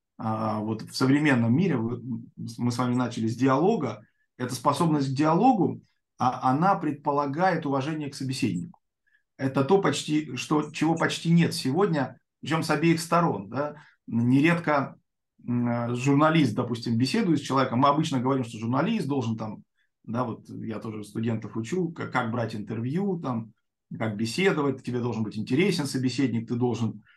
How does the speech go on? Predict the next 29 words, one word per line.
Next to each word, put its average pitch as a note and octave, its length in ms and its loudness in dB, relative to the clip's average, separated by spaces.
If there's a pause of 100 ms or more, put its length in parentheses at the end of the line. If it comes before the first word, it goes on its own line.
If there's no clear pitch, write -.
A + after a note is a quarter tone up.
(120)
уважать E3+ 440 2
собеседника. B2+ 560 -2
Но B2 100 0
собеседник-то D#3 540 -2
тоже A#3 220 -2
должен C#3 300 0
уважать C3 500 0
<laughs> A2 100 -4
журналиста, C3 640 0 (240)
даже D3+ 220 2
если D3 120 -2
он D#3+ 120 2
ему D#3 100 2
не E3 120 6
очень C#3 320 2
интересен, D#3+ 560 -2 (280)
да. C#3 280 -2
А A#2 140 0
мы D#3+ 220 0
разные D#3 380 0
наблюдаем, C3 680 -4 (380)
а, G#2+ 600 -4
м, G#2 400 -2
моменты, A#2+ 580 2
ра-, D3 200 2
ра-, D#3+ 220 2
разные D#3+ 280 2
наблюдаем C#3 400 0
ситуации, D#3 680 0